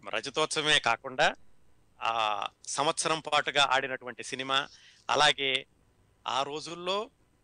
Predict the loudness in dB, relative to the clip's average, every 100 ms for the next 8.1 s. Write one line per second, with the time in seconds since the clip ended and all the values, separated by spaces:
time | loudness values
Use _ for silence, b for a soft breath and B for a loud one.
0 | _ -8 -8 -6 -10 0 4 4 4 -4
1 | -6 -6 -2 -2 -2 -2 -2 -2 -2 -2
2 | -4 -6 -6 -4 -2 0 2 0 0 -4
3 | -4 -2 4 4 4 4 2 2 -2 -6
4 | -8 -4 -2 -2 -4 -2 -2 0 0 0
5 | -4 2 4 6 4 2 -4 -6 -6 -16
6 | -20 _ _ -8 -2 -2 0 0 0 0
7 | -2 -6 -8 -4 2 2 2 -2 -4 -4
8 | -12